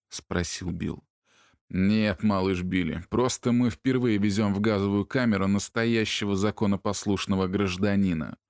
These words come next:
Тодос зажал рацию, прикрепленную к левому плечу.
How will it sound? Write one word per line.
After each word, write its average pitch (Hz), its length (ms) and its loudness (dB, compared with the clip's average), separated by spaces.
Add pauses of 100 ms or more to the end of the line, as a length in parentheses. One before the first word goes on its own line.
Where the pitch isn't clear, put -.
(560)
Тодос 147 360 0
зажал 98 400 0
рацию, 135 400 -2
прикрепленную 107 840 0
к - 100 -12
левому 92 480 0
плечу. 92 500 -6